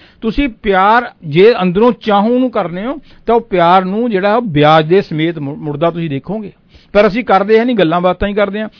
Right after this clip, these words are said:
ਜ-, ਜਦੋਂ ਬੰਦਾ ਇੰਡੀਆ ਚਲੇ ਜਾਂਦਾ ਹੈ ਤੇ ਕੋਈ ਪੁੱਛਦੇ ਨਹੀਂ, "ਜਦੋਂ ਇੰਡੀਆ ਤੋਂ ਵਾਪਸ ਕੈਨੇਡਾ ਦੇ ਕਦੋਂ ਆਓਗੇ?" ਜਦੋਂ ਸੀਗੇ ਉਦੋਂ ਤਾਂ ਤੁਸੀਂ ਮਿਲ ਲੈਂਦੇ।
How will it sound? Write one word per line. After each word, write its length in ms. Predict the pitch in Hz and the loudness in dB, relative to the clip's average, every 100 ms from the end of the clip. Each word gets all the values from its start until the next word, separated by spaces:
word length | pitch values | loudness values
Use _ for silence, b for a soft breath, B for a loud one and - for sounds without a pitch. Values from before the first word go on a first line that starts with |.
| b | b
ਜ-, 160 | 156 190 | 0 0
ਜਦੋਂ 280 | 175 202 233 | 2 2 2
ਬੰਦਾ 220 | 226 226 | 2 2
ਇੰਡੀਆ 260 | 202 208 | 4 2
ਚਲੇ 240 | 220 226 233 | 4 4 4
ਜਾਂਦਾ 220 | 240 240 | 4 2
ਹੈ 140 | 214 - b b | 0 -2 b b
ਤੇ 100 | 202 | 0
ਕੋਈ 140 | 190 214 | 2 0
ਪੁੱਛਦੇ 380 | 190 165 208 | -2 0 2
ਨਹੀਂ, 120 | 240 226 | 2 2
"ਜਦੋਂ 220 | 196 220 | 2 2
ਇੰਡੀਆ 200 | 220 226 | 2 0
ਤੋਂ 120 | 226 | 2
ਵਾਪਸ 240 | 214 196 | 0 0
ਕੈਨੇਡਾ 280 | - 185 202 | -2 -2 0
ਦੇ 100 | 226 | 0
ਕਦੋਂ 320 | 226 156 147 | -2 -4 -4
ਆਓਗੇ?" 260 | 156 165 180 - 156 | -6 -6 -10 -12 -2
ਜਦੋਂ 200 | 185 208 | 0 0
ਸੀਗੇ 260 | 196 214 | -2 0
ਉਦੋਂ 240 | 226 190 202 | 0 0 -2
ਤਾਂ 160 | 226 | -4
ਤੁਸੀਂ 220 | 214 208 | -4 -8
ਮਿਲ 180 | 202 185 | -6 -4
ਲੈਂਦੇ। 260 | 208 220 | -6 -8